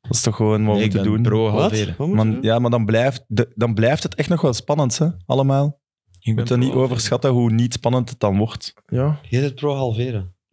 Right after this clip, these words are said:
Speaker 2: Ik ben pro halveren.
Speaker 1: Ik ben pro play-offs, maar dat halveren hoeft
Speaker 3: Ik
Speaker 1: voor
Speaker 3: ben
Speaker 1: mij wel niet.
Speaker 3: anti-play-offs, maar
Speaker 2: <laughs> Ik vind, allee, de, in de N B A heb je, heb je thuisvoordeel, hè. Dat is ook niet te onderschatten, hè.
Speaker 4: Mhm.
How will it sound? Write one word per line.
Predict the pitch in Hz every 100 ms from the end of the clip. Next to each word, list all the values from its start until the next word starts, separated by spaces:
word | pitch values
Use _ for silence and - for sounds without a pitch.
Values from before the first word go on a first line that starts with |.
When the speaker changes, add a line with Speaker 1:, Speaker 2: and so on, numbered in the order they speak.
| - -
Speaker 2:
Ik | - 104
ben | 110
pro | 117
halveren. | 131 127 131 -
Speaker 1:
Ik | 117
ben | 113
pro | 104 135 139
play-offs, | 113 117 101 -
maar | 95
dat | 95
halveren | 92 87 92
hoeft | 90 90
Speaker 3:
Ik | 98
Speaker 1:
voor | 92
Speaker 3:
ben |
Speaker 1:
mij | 87
wel | 87
niet. | 85
Speaker 3:
anti-play-offs, | 85 98 95 90 -
maar | 107 107
Speaker 2:
<laughs> | 110 _ 107 104 - _ _ _ - - - - - _ _ 90 - - - 202 - 117
Ik | 92
vind, | - 117
allee, | 87 113 127
de, | 104 65
in | 110 113
de | 113
N | 113
B |
A | 107 117 160
heb | 147
je, | 143
heb | 110 113
je | 113
thuisvoordeel, | - 127 156 - 170 113 113
hè. | 180 - - _ _ _ - _ _ - -
Dat | -
is | 98
ook | -
niet | 180
te | 170
onderschatten, | 120 101 - 101 107
hè. | 143 214 147
Speaker 4:
Mhm. | 123